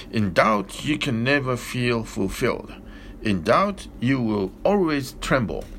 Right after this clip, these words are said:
In doubt, you will always remain in anguish and divided and indec-, indecisive. In doubt,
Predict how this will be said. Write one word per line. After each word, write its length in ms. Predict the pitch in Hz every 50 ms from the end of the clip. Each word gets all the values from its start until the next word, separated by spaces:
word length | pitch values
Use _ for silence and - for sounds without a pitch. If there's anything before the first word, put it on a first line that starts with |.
| - - - - - - - - - - - - - - -
In 220 | 120 107 92 85
doubt, 340 | 90 160 185 185 185 196 226 - - - - - - - - -
you 180 | - 147 156 143
will 240 | 139 139 131 - - -
always 600 | 143 156 170 160 151 156 151 151 147 139 135 117
remain 520 | 117 123 127 127 131 127 127 127 123 - -
in 240 | 107 98 92 95 - - -
anguish 720 | 120 131 120 95 92 87 67 - - - - - - - - - - - - - - - - - - - - - - - - - - - - - - - - - - - - - - - - - -
and 480 | 110 95 95 85 78 76 78 - - -
divided 760 | - 104 92 87 95 120 117 104 90 78 78 67 60 64 - - - - - - - -
and 360 | 98 92 87 82 82 82 82 - - - -
indec-, 1120 | 101 95 95 87 78 78 98 95 - - - - - - - - - - - - - - - - - - -
indecisive. 960 | - 110 98 87 92 95 - - 120 92 98 - - 90 - - - - - - - - - - - - - - - -
In 180 | 120 104 92 82
doubt, 420 | 127 143 160 143 143 143 -